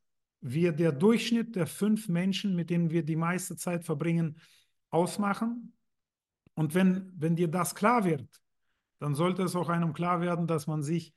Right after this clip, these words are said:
sein, sein Umfeld sehr, sehr genau anguckt und wirklich sich immer wieder die Frage stellt, meine Freunde, meine Familie,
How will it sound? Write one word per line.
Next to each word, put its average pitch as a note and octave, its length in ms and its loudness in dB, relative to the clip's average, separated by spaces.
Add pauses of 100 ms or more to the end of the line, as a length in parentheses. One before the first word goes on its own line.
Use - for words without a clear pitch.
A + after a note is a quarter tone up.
(300)
sein, D3+ 640 -2
sein C#3+ 300 -4
Umfeld F3 580 0 (220)
sehr, D#3+ 480 -2
sehr D#3+ 200 0
genau D#3 340 -2
anguckt F3+ 560 0
und C#3+ 320 -2
wirklich G3 500 2 (240)
sich D#3+ 300 -2
immer A3 200 6
wieder G3+ 220 6
die E3+ 140 2
Frage F#3+ 400 0
stellt, G3 360 -2 (500)
meine E3 320 6
Freunde, G#3 440 4
meine F3 280 2
Familie, E3 720 0